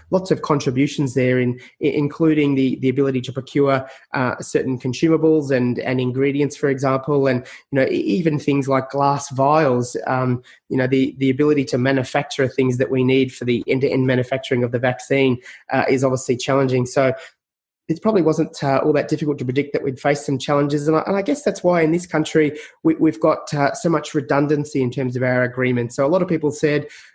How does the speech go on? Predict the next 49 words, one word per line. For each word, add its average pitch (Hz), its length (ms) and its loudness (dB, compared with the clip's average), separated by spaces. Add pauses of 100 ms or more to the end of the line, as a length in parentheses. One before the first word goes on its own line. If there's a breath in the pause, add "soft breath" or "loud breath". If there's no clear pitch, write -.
(120)
"Well, 160 120 4
if 156 120 0
we've 160 160 0
got - 240 0 (480)
twenty-five 156 540 2
million 151 320 2
or 127 60 0
fifty 175 320 -2
million, 151 300 0
why 165 140 4
do 165 60 4
we 151 80 4
need 147 140 -2
to 147 80 -6
have 151 240 -4
these 139 140 -2
agreements 135 480 0
that - 160 -4
basically, 139 640 -2 (180 loud breath)
a-, - 160 0
at - 120 -4
the 143 60 2
moment, 160 340 2
I 131 40 0
think 151 160 -2
the - 60 -8
sum 143 240 -2
total 143 320 2
of 127 60 0
the 131 120 0
agreed 135 360 0
s-, - 320 -16
supply 139 420 0
in 131 60 2
this 135 120 -2
country 139 360 -2
is 127 80 0
a 127 40 0
hundred 143 260 -2
and 123 120 -4
fifty 156 260 -2
million?" 131 460 0
So, 131 240 0 (320 loud breath)
you 147 80 4
know, 139 80 4
you 143 160 2
know, 139 100 4
enough 156 300 0
for 131 220 2